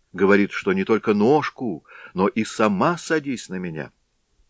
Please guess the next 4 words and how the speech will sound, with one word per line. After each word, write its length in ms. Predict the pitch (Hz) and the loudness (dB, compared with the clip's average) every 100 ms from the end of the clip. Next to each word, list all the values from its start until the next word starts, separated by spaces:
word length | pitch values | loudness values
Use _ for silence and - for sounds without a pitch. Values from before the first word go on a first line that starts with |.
| _ _ _ _ _ _ | _ _ _ _ _ _
Панночка 600 | 160 165 151 143 - 131 | 0 0 -2 -8 -6 -6
подняла 460 | - 151 151 208 202 | 0 0 4 4 4
свою 340 | - 110 98 | 0 0 2
ножку, 540 | 98 110 - - 95 | 2 0 -2 -6 -10